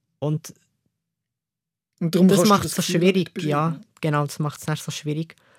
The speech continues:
Speaker 1: Was mir hilft, ist, dass mir, dass ich vor dem Hilfe hole.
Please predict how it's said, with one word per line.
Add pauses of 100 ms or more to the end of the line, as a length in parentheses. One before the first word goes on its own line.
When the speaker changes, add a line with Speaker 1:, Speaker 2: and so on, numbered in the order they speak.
(360)
Speaker 1:
Was
mir
hilft,
ist,
dass
mir,
dass
ich
vor (160)
dem (280)
Hilfe
hole.